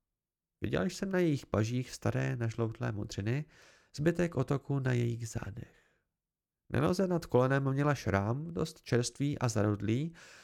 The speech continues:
takže prosvítal bílou košilí. Stačilo zeptat se na ně. Když to podám opatrně, přizná, že ty rány má od svého patrona.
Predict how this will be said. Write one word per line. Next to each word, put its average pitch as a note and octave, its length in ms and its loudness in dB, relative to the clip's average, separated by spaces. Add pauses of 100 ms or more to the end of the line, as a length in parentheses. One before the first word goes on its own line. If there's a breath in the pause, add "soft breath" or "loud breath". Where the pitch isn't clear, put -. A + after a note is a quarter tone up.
(120)
takže F#3+ 260 2
prosvítal D#3 680 2
bílou B2 380 0
košilí. A#2 720 -10 (1160)
Stačilo E3+ 560 0
zeptat D#3 400 0
se D#3 140 0
na C3+ 140 0
ně. - 180 -8 (680)
Když G#2 180 2
to A2+ 100 0
podám A2+ 320 2
opatrně, A2 640 0 (640 loud breath)
přizná, C#3+ 540 2
že E3 140 -2
ty D#3 140 2
rány C3 300 2
má C#3+ 300 0
od A#2+ 120 -2
svého A#2 320 0
patrona. - 600 -8